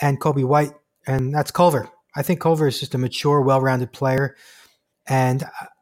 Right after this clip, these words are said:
I assume that Minnesota is gonna try pretty hard to trade Wiggins. I don't know if they are gonna be able to do it, but I don't know. Culver, just, I see him being good enough in every area,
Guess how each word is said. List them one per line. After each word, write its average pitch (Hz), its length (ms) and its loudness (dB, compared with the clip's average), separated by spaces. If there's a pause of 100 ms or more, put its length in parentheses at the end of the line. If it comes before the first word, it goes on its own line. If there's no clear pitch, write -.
(220)
I 143 120 -4
assume 170 520 0 (120)
that 147 140 0
Minnesota 147 440 0
is 135 120 -2
gonna 139 160 -2
try 143 220 -2
pretty 135 200 -2
hard 135 240 0
to 127 60 -16
trade 123 260 -4
Wiggins. 135 320 -2
I 123 60 -2
don't 123 100 -2
know 127 80 0
if 123 100 -6
they 113 100 -6
are 131 300 -2 (260)
gonna 127 120 -4
be 123 80 0
able 123 120 -2
to 110 60 -6
do 123 160 0
it, 160 120 0 (840)
but 151 320 -2
I 175 60 -2
don't 190 80 4
know. 151 100 2
Culver, 196 400 2
just, 170 240 -8 (280)
I 156 60 -2
see 190 200 0
him 151 340 0 (680)
being 165 240 4
good 165 160 4
enough 156 420 2
in 135 220 -6
every 147 360 0
area, 127 500 2